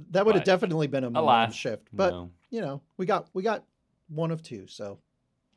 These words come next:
Speaker 2: Yeah.
Speaker 1: But good performance for the guys. I'm excited to see where they go from here.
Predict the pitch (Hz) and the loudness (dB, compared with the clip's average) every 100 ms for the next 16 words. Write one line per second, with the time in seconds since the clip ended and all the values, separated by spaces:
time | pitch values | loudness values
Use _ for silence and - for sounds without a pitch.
0 | _ _ 110 120 - _ - 170 240 240 | _ _ -2 -2 -4 _ -4 0 0 0
1 | 196 208 196 175 - 170 156 151 147 143 | -2 -2 -2 -4 -6 -4 0 2 0 0
2 | 147 147 180 170 165 - 165 151 147 143 | -4 -4 -2 -2 -4 -8 -6 -4 -4 -2
3 | 151 135 131 151 151 | -4 -6 -6 -4 -4